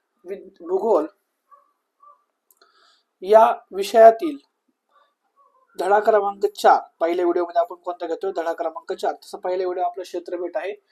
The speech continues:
परंतु आपण धडा क्रमांक चार म्हणजे हवामान हा धडा घेणार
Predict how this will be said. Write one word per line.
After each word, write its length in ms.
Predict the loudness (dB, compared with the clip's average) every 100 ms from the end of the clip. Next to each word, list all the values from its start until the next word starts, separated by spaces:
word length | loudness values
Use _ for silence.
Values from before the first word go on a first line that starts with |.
| _ _ _
परंतु 380 | -4 -4 -4 -8
आपण 320 | -10 -12 -10
धडा 180 | -6 -6
क्रमांक 460 | -6 -12 -12 -18 -6
चार 200 | -6 -6
म्हणजे 220 | -12 -16 -10
हवामान 420 | -4 -4 -4 -12 _ _ -20 _ _ _ _ -18
हा 260 | -4 -2 0
धडा 220 | 0 0
घेणार 400 | -2 -8 -4